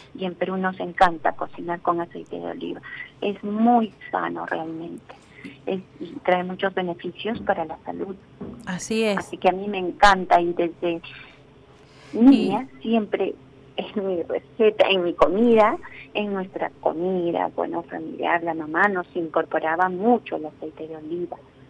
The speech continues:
Speaker 1: para muchas recetas en nuestra comida, la mayoría de las recetas con aceite de oliva. Así
Speaker 2: Bi-
Speaker 1: que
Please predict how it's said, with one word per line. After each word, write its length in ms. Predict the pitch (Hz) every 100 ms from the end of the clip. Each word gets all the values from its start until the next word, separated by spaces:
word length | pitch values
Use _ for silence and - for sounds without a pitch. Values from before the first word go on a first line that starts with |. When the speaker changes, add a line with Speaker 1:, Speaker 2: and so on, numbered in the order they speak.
| - - -
Speaker 1:
para 220 | 185 175
muchas 340 | 175 180 185 170
recetas 520 | 170 - 240 220 - -
en 220 | 269 208
nuestra 200 | 208 -
comida, 420 | 214 208 151 175 175
la 100 | 170
mayoría 440 | 170 170 175 214
de 60 | 214
las 140 | 196
recetas 560 | 170 - 214 226 233 226 - - - - -
con 180 | 196 185
aceite 440 | 175 - 156 160
de 80 | 156
oliva. 380 | 147 - - - - - - - -
Así 120 | 208 202
Speaker 2:
Bi- 140 | - -
Speaker 1:
que 200 | 202